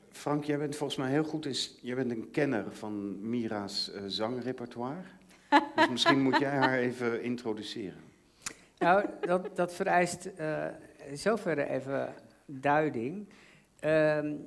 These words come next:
Speaker 3: we waren op hetzelfde, eh, literair festival uitgenodigd afgelopen zomer, hè? Dus
Speaker 2: Ja.
Speaker 3: deze zomer.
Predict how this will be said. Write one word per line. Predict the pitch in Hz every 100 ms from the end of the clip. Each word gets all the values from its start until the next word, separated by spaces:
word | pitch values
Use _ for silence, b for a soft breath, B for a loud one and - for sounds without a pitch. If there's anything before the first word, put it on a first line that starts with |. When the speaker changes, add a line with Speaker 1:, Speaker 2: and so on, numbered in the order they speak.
| - _ _ _ _ _ _
Speaker 3:
we | 165
waren | 180 190 160
op |
hetzelfde, | 156 - 208 185 165 156 143 139 139
eh, | 139 135 127 127 139 143
literair | 151 160 127
festival | - 202 - 180 151 127
uitgenodigd | 127 131 - 147 110 117 - - - - _ -
afgelopen | 151 - 175 147 135 131 131 127
zomer, | - 170 233 139
hè? | 180 302
Dus | 214 101
Speaker 2:
Ja. | 113
Speaker 3:
deze | 180 165
zomer. | 143 180 160 127